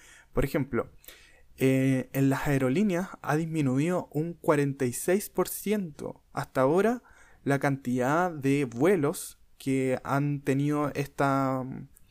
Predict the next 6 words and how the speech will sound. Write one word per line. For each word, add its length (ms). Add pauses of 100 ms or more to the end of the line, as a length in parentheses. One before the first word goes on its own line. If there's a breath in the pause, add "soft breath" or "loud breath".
(540 loud breath)
estas 420
aerolíneas. 480
Ahora, 340
esto 260
está 240
actualizado, 760